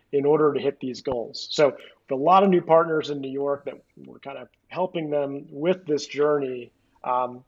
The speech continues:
but, you know, it goes back to Peter Drucker's, "You can't manage what you don't measure," and it all starts with data and transparency. And, you know, um,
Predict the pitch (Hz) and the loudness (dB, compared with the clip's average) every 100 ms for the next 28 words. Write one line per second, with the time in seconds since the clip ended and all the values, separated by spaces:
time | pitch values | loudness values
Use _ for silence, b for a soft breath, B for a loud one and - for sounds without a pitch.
0 | - 143 143 - 143 117 - 151 190 165 | 0 0 0 -6 -6 -6 -8 4 4 6
1 | 175 160 160 170 151 143 139 - 170 139 | 6 6 4 -2 0 0 -2 -2 -2 -2
2 | 143 151 147 147 131 139 - - 170 160 | 0 0 0 -4 -4 -10 -12 -4 -2 -2
3 | - 143 143 147 143 131 131 151 147 131 | -6 -8 -4 -2 -2 -4 -6 -8 -8 -4
4 | 147 147 147 139 147 127 143 139 135 123 | -2 -2 -2 -4 -4 -2 -2 -2 -4 -6
5 | 135 156 147 - 156 143 139 131 - 135 | -4 0 0 0 2 2 2 -8 -8 -6
6 | 135 135 127 123 135 123 - - 135 131 | -4 -6 -6 -8 -6 -8 -10 -4 -2 -2
7 | - 127 123 123 120 120 - 123 107 B | -4 -8 -6 -8 -10 -8 -2 -2 -4 B
8 | B B B B - 120 113 117 | B B B B -2 0 0 -4